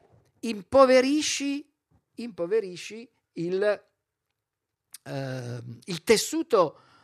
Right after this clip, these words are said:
anche dal punto di vista antropologico della città, perché se tu polarizzi la città tra i poveri che comunque qui restano, no? A costo di dormire sotto i portici,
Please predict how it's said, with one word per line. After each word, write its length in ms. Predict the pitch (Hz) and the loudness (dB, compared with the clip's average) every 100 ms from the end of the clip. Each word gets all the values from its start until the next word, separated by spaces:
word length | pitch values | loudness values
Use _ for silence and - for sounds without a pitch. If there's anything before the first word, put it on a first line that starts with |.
| _ _ | _ _
anche 420 | - 320 - - _ _ | -6 -4 -6 -10 _ _
dal 120 | 170 | -6
punto 160 | 170 320 | -2 -2
di 60 | 302 | -2
vista 140 | - | -2
antropologico 1000 | 185 160 196 - 170 262 214 143 139 131 | -4 -2 -2 0 2 2 0 -6 -10 -6
della 260 | 139 131 | -2 -2
città, 460 | 120 131 _ 117 107 _ - - _ | -4 -10 _ -16 -16 _ -20 -20 _
perché 320 | 165 151 214 | -4 -2 -4
se 260 | - 202 185 | -2 -4 -2
tu 280 | 320 311 - _ _ _ | -2 -2 -4 _ _ _
polarizzi 960 | 220 233 220 208 214 160 131 143 139 139 | 6 8 8 6 2 -6 -6 -6 -6 -8
la 140 | 147 147 | -8 -6
città 600 | 156 147 - 185 143 120 - _ | -6 -8 2 4 4 -4 -20 _
tra 340 | - 180 185 - | -2 4 4 4
i 100 | 175 | -8
poveri 680 | 123 202 226 233 214 208 180 _ | 2 6 8 6 2 0 -6 _
che 120 | - | -6
comunque 500 | 151 156 180 202 165 | -4 -2 -2 -4 -4
qui 180 | 139 175 | -4 -2
restano, 720 | 160 135 113 - 123 123 120 _ _ _ _ | 0 0 -2 -10 -10 -10 -16 _ _ _ _
no? 260 | 139 160 | -6 -6
A 100 | 127 | -6
costo 340 | - 135 123 135 | -6 -6 -4 -4
di 120 | 139 | -2
dormire 400 | 131 139 143 139 | -2 -2 -4 -4
sotto 240 | 131 131 | -6 -10
i 60 | 135 | -6
portici, 720 | 156 139 120 - 117 - 107 | -2 0 -2 -10 -16 -16 -18